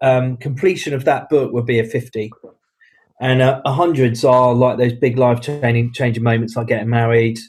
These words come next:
um, having babies. Um, and then, you know, if that book got published, um, you know, sort of finishing a book be one thing, publishing it, um, would be another. So I've got these sort of, like,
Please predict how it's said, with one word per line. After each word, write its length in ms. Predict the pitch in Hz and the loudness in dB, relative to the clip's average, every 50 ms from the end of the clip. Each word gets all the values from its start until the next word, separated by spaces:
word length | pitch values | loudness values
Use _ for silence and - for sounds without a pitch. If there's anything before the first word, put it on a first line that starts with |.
| _ _ - | _ _ -8
um, 560 | 113 113 113 117 113 113 113 110 110 110 - _ _ - | -4 -2 0 0 2 0 0 0 -2 -6 -10 _ _ -4
having 280 | 151 135 127 127 120 | -2 0 0 0 2
babies. 720 | 120 139 127 123 120 117 123 117 117 117 113 113 113 - - - | 2 2 2 2 2 2 2 2 2 2 0 -2 -6 -10 -10 -6
Um, 440 | 120 117 113 113 113 113 110 107 - _ _ _ _ _ _ 123 | -2 0 0 0 0 0 -2 -6 -10 _ _ _ _ _ _ -4
and 120 | 131 131 | 0 2
then, 160 | 131 131 131 | 2 2 2
you 80 | 135 127 | 4 4
know, 100 | 120 120 | 2 2
if 100 | 117 120 | 2 0
that 200 | 147 120 - - | -2 -2 0 0
book 220 | - 135 123 - | 0 0 0 0
got 180 | - 120 104 - | -2 -4 -4 -2
published, 680 | - 147 131 - 131 117 110 107 110 117 - - - - - | 0 0 0 0 0 0 0 0 0 -2 -6 -12 -14 -8 -2
um, 500 | 120 113 110 110 110 110 110 110 110 - - | 0 2 2 2 2 2 0 -4 -6 -6 -4
you 100 | 127 120 | -2 0
know, 120 | 113 110 113 113 - _ _ | 0 0 -2 -4 -10 _ _
sort 280 | - - - - - - | -14 -6 -6 -6 -4 -2
of 20 | |
finishing 360 | - 151 135 123 - - 123 113 | 0 0 0 0 0 0 -2 0
a 20 | |
book 220 | - 131 107 - | 2 0 -2 0
be 80 | - 117 | 0 0
one 240 | 117 117 113 110 110 | 2 2 2 0 0
thing, 240 | - 117 110 107 - | 0 -2 -2 -2 0
publishing 460 | - 135 127 123 113 - - 120 117 | 0 0 0 0 -2 -2 0 2 2
it, 220 | 117 113 110 113 - _ _ _ _ _ _ _ _ _ _ - | 2 2 0 -2 -8 _ _ _ _ _ _ _ _ _ _ -4
um, 180 | 117 113 113 113 | -2 -2 0 0
would 160 | 110 110 - _ - | -2 -2 -4 _ -2
be 120 | 127 120 | 0 2
another. 480 | 117 117 123 117 110 110 104 101 104 - _ - - - _ | 2 4 2 2 2 0 -2 -4 -4 -8 _ -20 -20 -20 _
So 400 | - - 143 131 127 127 127 131 127 | -4 0 2 4 4 4 2 2 0
I've 120 | 143 139 - | -2 0 2
got 140 | 190 160 165 | 2 2 2
these 160 | 160 156 - | 0 0 0
sort 160 | 180 151 147 | 0 0 0
of, 100 | 139 127 | -2 -2
like, 380 | 156 143 139 131 131 - - | 0 0 0 0 -2 -6 -14